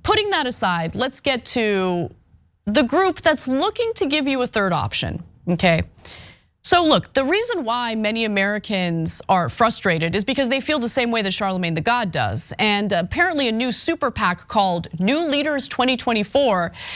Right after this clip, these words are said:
is hoping to capitalize on that angst. So they just announced that they plan to throw their weight behind a new candidate. They didn't name a person, but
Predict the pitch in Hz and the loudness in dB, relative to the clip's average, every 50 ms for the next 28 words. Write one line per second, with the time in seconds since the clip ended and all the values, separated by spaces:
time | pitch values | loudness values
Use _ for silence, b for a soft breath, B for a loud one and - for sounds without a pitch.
0 | B B B 240 233 285 277 269 302 285 - - - 254 269 - - 254 262 240 | B B B 2 4 4 4 2 2 -2 0 0 2 2 2 0 0 -2 -2 0
1 | 226 220 214 208 208 208 202 - - - 214 214 214 214 214 214 - - 180 185 | 0 0 -2 -2 -4 -4 -6 -4 -2 0 0 2 2 0 -2 -2 -2 0 2 2
2 | 170 170 165 - _ - 175 156 123 87 - - - - - - - _ _ - | 2 2 0 -2 _ 0 0 0 0 -2 -4 -6 -6 -6 -8 -10 -14 _ _ -2
3 | - - 233 208 202 202 190 214 226 214 277 330 - 381 330 269 247 240 254 - | 2 4 4 4 4 2 2 0 0 0 0 -2 -2 -2 -2 -2 -2 -2 -4 -4
4 | 254 214 220 202 - - 226 220 220 214 - 214 180 - 202 220 233 240 220 240 | -4 -4 -4 -4 -2 -2 -2 0 0 -2 -2 -4 -4 -2 0 0 0 0 0 0
5 | 214 190 175 202 202 - - - 190 170 175 190 185 185 185 185 - - 190 185 | 0 0 2 2 0 0 0 -2 -2 0 2 2 2 2 2 0 0 0 0 2
6 | 180 180 226 - - - 214 175 170 165 160 160 165 226 - - - - - B | 2 2 0 0 0 0 2 2 2 2 2 2 0 0 -2 -4 -8 -8 -10 B
7 | B B B B B B B B B 214 233 254 214 170 196 190 220 262 311 285 | B B B B B B B B B 4 4 4 2 2 2 2 2 2 2 0
8 | 240 214 - 202 180 175 165 - 185 180 208 254 269 269 208 - 208 - | -2 -4 -4 -4 -4 -4 -4 -4 -4 -6 -4 -4 -6 -4 -2 -2 -2 -2